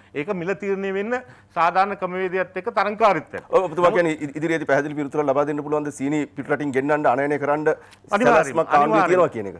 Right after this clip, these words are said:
Speaker 1: අතිගරු ජනාධිපතිතුමා උපදෙස් දීලා තියෙනවා සීනි සතරසට ගේන්න කියලා. ඒ වගේම සමහර අවස්ථාවල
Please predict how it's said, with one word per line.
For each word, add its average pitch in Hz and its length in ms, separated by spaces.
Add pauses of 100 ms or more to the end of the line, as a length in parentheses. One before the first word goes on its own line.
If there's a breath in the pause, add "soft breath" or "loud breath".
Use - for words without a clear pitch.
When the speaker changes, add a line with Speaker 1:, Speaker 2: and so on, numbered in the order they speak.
(100)
Speaker 1:
අතිගරු 165 400
ජනාධිපතිතුමා 165 720
උපදෙස් 147 320
දීලා 151 220
තියෙනවා 160 340
සීනි 165 320
සතරසට 139 480
ගේන්න 127 360
කියලා. 220 280
ඒ 143 160
වගේම 147 220
සමහර 143 400 (240)
අවස්ථාවල 147 440